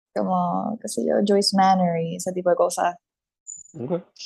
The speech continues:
Speaker 2: Cool, cool, cool, cool,
Speaker 1: Ujú.
Speaker 2: cool. Don't worry, there's no shame in it. Yo a cada rato,
Speaker 1: Ah, sí, vamos.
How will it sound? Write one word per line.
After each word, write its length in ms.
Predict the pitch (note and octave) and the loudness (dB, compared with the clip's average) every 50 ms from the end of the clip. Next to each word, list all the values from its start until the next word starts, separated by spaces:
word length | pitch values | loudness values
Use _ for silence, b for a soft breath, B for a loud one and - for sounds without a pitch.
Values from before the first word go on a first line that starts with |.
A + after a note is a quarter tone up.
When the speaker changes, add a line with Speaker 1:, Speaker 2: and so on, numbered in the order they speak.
| - - | -6 -4
Speaker 2:
Cool, 160 | B2+ A#2 A2 | -2 -2 -2
cool, 220 | - - A#2 A2+ | -2 -4 -4 -2
cool, 200 | - F#3+ - - | 0 0 0 0
cool, 160 | F3+ - - - - | 2 2 2 0 2
Speaker 1:
Ujú. 60 | F3+ | 0
Speaker 2:
cool. 200 | - D3+ F3+ - - - - - - - - - - - - - - - _ _ _ _ | -2 -4 -6 -8 -12 -16 -12 -12 -12 -10 -8 -8 -8 -8 -10 -14 -18 -20 _ _ _ _
Don't 160 | - - E3+ F#3 | 4 6 6 6
worry, 180 | F3+ F3+ F3+ | 6 6 4
there's 160 | D3 C3+ - | 4 4 2
no 100 | D#3 D3+ | 0 0
shame 320 | E3+ - - C#3 B2+ B2+ C3 | 0 0 -2 -2 0 -2 -2
in 100 | C#3 D#3 | -4 -6
it. 80 | F#3+ - _ _ _ _ _ _ _ _ _ | -8 -12 _ _ _ _ _ _ _ _ _
Yo 140 | - A2+ A2 A2 | -4 -4 -2 0
a 40 | |
cada 200 | A#2+ A#2+ A#2+ B2 A#2+ | 2 4 4 4 2
rato, 500 | - B2+ A#2+ F#2+ - - - - A2+ - | 2 0 0 2 4 4 4 4 4 2
Speaker 1:
Ah, 60 | - | -2
sí, 160 | F3+ - G3+ G3+ | -4 -8 -8 -8
vamos. 320 | F#3 G3 A3 B3 A#3+ A3 | -6 -4 -2 -2 -4 -4